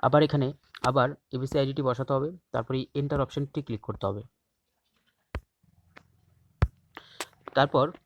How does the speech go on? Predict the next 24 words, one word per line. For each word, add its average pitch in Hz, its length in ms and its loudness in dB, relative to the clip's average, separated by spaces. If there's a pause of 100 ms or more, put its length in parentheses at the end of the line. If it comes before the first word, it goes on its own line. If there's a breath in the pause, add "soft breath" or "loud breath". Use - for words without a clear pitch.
(260)
এখানে 160 220 2
আপনারা 165 220 4 (480)
আপনাদের 147 300 0
নামটি 135 300 0
দেখতে 143 200 -2
পাবেন, 151 180 0 (440)
তারপর 131 240 0
এখানে 151 180 -4
আপনাদের 156 280 -2
জেন্ডারটি 139 400 0
দেখতে 143 220 -4
পাবেন, 151 180 -2 (480)
তারপর 123 220 -2
এখানে 143 160 -2 (140)
date 123 160 0
of 135 100 -2
বার্থটি 147 260 -2
দেখতে 139 180 -8
পাবেন, 151 160 -4 (380)
তারপর 135 280 0
এখানে 143 240 -2
আপনারা 151 220 0
আপনাদের 143 260 -2 (380)
ডিইবি 165 420 0